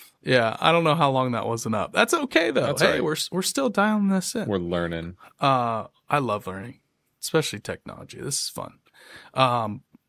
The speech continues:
Speaker 1: it's a lot more relaxed, this format, which is really fun. Um, oh, you know what? Darn it,
Speaker 2: I don't.
Speaker 1: Stoner. Where'd you go, Stoner? You already left. Hang on.
Speaker 2: What'd you do?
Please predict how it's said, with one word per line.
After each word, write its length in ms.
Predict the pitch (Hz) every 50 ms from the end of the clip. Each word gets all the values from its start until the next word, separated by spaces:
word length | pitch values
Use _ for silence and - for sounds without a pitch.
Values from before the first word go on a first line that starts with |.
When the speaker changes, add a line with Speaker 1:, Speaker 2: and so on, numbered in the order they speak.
| _ _ _ _ -
Speaker 1:
it's 120 | - -
a 60 | 240
lot 140 | 254 262 254
more 180 | 220 208 196 170
relaxed, 720 | 156 123 139 143 139 135 135 135 139 139 139 - - -
this 140 | 139 131 -
format, 480 | - - 139 135 131 131 127 127 131 104
which 180 | 139 135 -
is 100 | 127 120 127
really 220 | 135 131 127 127
fun. 440 | 123 - 131 123 120 117 120 123 - _ _ - - - - - _
Um, 240 | - 123 123 123 -
oh, 180 | - 170 175 160
you 140 | 139 143 143
know 120 | 147 143
what? 360 | 131 131 139 147 175 175 - _ - _ _ _ _ _ _ _ _ _ _ _ _ _ _ _ -
Darn 200 | 165 170 165 151
it, 40 | 143
Speaker 2:
I 20 |
don't. 100 | - 170
Speaker 1:
Stoner. 540 | - - 156 185 185 175 156 143 135 - - _ _ _
Where'd 240 | - 170 175 170 -
you 60 | 185
go, 160 | 190 190 175
Stoner? 520 | 165 - - - 151 156 160 170 175 175 - _ _ _ _ _ _ _ _ _ _ _ _
You 140 | - 151 151
already 200 | 143 135 135 131
left. 540 | 139 139 139 135 131 135 - - - - _ _ _ _ _ _ _ _ _ _ _ _ _ _ _ _ _ _ _
Hang 240 | _ - 151 170 160
on. 340 | 139 135 135 131 135 139 - _ _ _ _ _ _ _ _ _ _ _ _ _ _ _ _ _ _ _ _ _ _ _ _ _ _ _ -
Speaker 2:
What'd 180 | - 92 90 -
you 80 | 87 87
do? 280 | 107 123 123 92 -